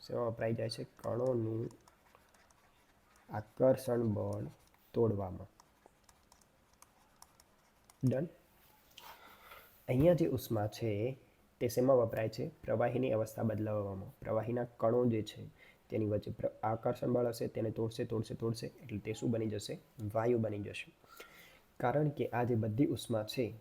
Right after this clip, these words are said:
તે કણોના આકર્ષણ બળને તોડવામાં વપરાઈ જાય છે. એટલા માટે તાપમાન અહીંયા પણ સો સેલ્સિયસ છે, અહીંયા પણ સો સેલ્સિયસ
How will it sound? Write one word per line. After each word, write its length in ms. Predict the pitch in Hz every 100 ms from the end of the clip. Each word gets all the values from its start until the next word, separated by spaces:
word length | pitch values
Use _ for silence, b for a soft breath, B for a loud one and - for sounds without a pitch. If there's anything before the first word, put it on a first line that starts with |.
| _
તે 80 | 110
કણોના 380 | - 117 123 127
આકર્ષણ 400 | - - 117 123
બળને 320 | 117 107 104
તોડવામાં 500 | 98 113 113 123 127
વપરાઈ 320 | 120 113 113
જાય 200 | 107 104
છે. 160 | - - -
એટલા 300 | 120 107 147
માટે 380 | 113 101 95 95 -
તાપમાન 540 | 104 107 - 113 101 95
અહીંયા 440 | - 113 113 117
પણ 160 | 110 127
સો 200 | - 127
સેલ્સિયસ 500 | 131 123 131 127 -
છે, 60 |
અહીંયા 260 | 151 107 110
પણ 160 | 107 117
સો 160 | 117
સેલ્સિયસ 580 | 104 107 95 123 151 -